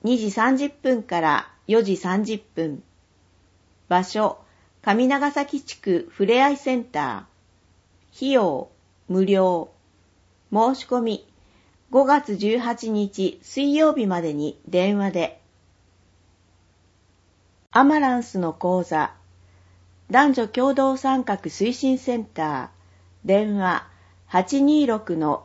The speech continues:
零零一八。いずれも、場所、アマランス。定員五十人。費用無料。申し込み、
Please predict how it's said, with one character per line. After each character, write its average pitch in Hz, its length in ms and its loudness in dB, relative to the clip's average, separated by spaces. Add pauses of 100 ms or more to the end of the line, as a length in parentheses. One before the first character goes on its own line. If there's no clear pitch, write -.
(100)
零 240 300 4
零 277 280 2
一 165 240 -8
八。 - 460 -8 (1080)
い 208 120 -2
ず 233 120 0
れ 254 160 4
も、 226 300 -2 (440)
場 185 160 2
所、 - 340 -2 (260)
ア 233 100 4
マ 269 140 2
ラ 196 160 -2
ン 160 80 -8
ス。 - 320 -6 (1000)
定 233 300 2
員 220 320 -4 (200)
五 185 180 4
十 262 260 2
人。 156 360 -4 (920)
費 262 160 0
用 175 400 2 (140)
無 175 180 -2
料。 175 520 0 (880)
申 226 260 4
し - 120 -14
込 240 140 -2
み、 226 260 -6